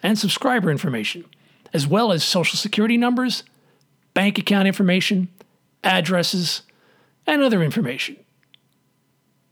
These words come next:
A multi-bank cyber heist via A T M machines by a highly organized international theft ring. One billion dollars with a B known to be stolen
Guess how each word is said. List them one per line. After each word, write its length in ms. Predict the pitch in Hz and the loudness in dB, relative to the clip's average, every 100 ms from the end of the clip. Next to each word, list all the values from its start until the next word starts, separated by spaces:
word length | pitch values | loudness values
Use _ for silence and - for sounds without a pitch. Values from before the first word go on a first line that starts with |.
| _ _ _ _ _ _ _ _ _ | _ _ _ _ _ _ _ _ _
A 80 | - | -2
multi-bank 600 | 160 214 277 190 240 240 | 2 2 2 4 4 2
cyber 400 | - 226 208 175 | 2 2 2 2
heist 280 | 120 113 - | 0 -2 -4
via 220 | 160 165 | 0 0
A 180 | 160 180 | 2 0
T 180 | 208 214 | 0 2
M 100 | 208 | 2
machines 400 | 202 - 202 208 | 2 2 0 0
by 200 | - 165 | 0 0
a 100 | 151 | 0
highly 460 | - - 190 233 214 | 0 0 0 2 2
organized 500 | 190 180 180 190 180 | 2 0 0 0 -2
international 720 | 247 208 196 190 180 - 160 | 0 0 2 2 2 0 -4
theft 340 | 147 160 151 | -4 -6 -6
ring. 200 | 196 202 330 _ _ _ _ _ _ _ _ _ | -10 -12 -14 _ _ _ _ _ _ _ _ _
One 380 | - 196 196 143 | -2 2 2 0
billion 420 | 123 202 262 269 | 0 2 4 4
dollars 500 | 240 208 196 196 196 | 4 2 2 0 -2
with 240 | 156 156 214 | 0 0 2
a 40 | |
B 500 | 180 226 208 202 214 _ _ _ | 2 2 2 0 -4 _ _ _
known 320 | - 185 190 196 | 0 4 4 4
to 80 | |
be 140 | 180 190 | 2 2
stolen 720 | - 190 175 180 180 180 160 | 2 2 2 2 2 0 -2